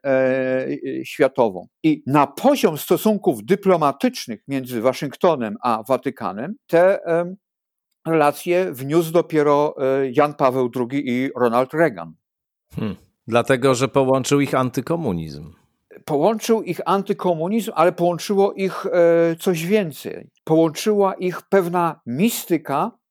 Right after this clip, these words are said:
Speaker 1: pojmowania zła. Nie zapominajmy, że na, e, Jana Pawła drugiego, e,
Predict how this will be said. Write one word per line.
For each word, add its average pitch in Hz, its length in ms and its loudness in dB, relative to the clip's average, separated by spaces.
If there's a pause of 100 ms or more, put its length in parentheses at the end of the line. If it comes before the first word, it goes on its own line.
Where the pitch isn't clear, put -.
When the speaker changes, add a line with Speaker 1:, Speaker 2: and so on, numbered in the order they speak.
Speaker 1:
pojmowania 180 680 2
zła. 151 480 -2 (240)
Nie 147 60 -4
zapominajmy, 180 720 0
że 160 380 0 (180)
na, 147 420 0 (120)
e, 71 380 -6
Jana 170 340 2
Pawła 160 340 2
drugiego, 139 600 0 (920)
e, 123 580 -2